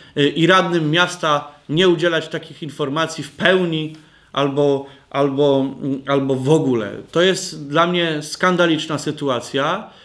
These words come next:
y, i wzywam pana posła Szymańskiego, który tak krzyczy często o demokracji,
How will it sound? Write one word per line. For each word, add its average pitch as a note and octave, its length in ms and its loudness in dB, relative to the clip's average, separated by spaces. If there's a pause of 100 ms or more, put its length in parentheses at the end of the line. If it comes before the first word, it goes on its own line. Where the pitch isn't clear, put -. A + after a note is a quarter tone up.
(320)
y, D3+ 280 2
i F3 60 -2
wzywam F3 420 2
pana C#3 600 -2 (100)
posła E3+ 320 2
Szymańskiego, C3+ 840 -2 (720)
który D#3+ 260 2
tak D#3+ 180 0
krzyczy F3+ 400 0
często D#3 380 0
o C#3 40 2
demokracji, D3+ 1000 0